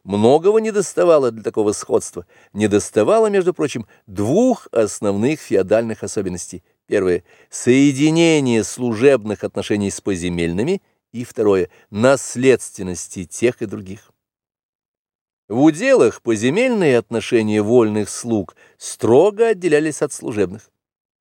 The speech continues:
Эта раздельность настойчиво проводится в княжеских договорах четырнадцатого века. Бояре и вольные слуги свободно переходили от одного князя на службу к другому, служа в одном уделе, могли иметь вотчины в другом.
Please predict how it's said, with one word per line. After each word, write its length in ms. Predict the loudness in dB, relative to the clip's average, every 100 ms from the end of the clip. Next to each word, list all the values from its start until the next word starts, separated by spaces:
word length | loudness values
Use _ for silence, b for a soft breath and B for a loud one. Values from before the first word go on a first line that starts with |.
| _ B B B
Эта 260 | 0 2 4
раздельность 800 | 4 2 0 0 2 0 -2 0
настойчиво 760 | 0 0 2 2 0 0 0
проводится 600 | 0 0 0 0 -4 -6 -6 b
в 120 | _
княжеских 680 | -4 2 2 2 -4 -8 -6
договорах 540 | -4 0 4 4 2 -6 _
четырнадцатого 720 | -14 -10 -4 -4 -4 -6 -4
века. 320 | -2 -2 -6 _ _ _ B B B
Бояре 560 | 0 2 2 2 2 0
и 180 | -2 0
вольные 480 | 2 2 2 -2
слуги 600 | -4 -6 0 0 0 -10 -14 b b
свободно 640 | -6 4 4 4 -2 -2
переходили 540 | -4 -4 0 0 2 2
от 140 | 0
одного 380 | -2 0 2 2
князя 540 | 0 0 2 2 0
на 120 | -8 -8
службу 360 | -8 -6 -6
к 80 | -6
другому, 600 | -6 -4 0 0 0 -4 _ _ b b
служа 480 | 0 2 4 4
в 80 | 4
одном 420 | 2 0 0 0
уделе, 440 | 0 0 2 2 2
могли 300 | 0 0 0
иметь 280 | 0 0 -2
вотчины 560 | 0 0 -2 -4 -4
в 60 | -2
другом. 520 | -4 -2 2 2 2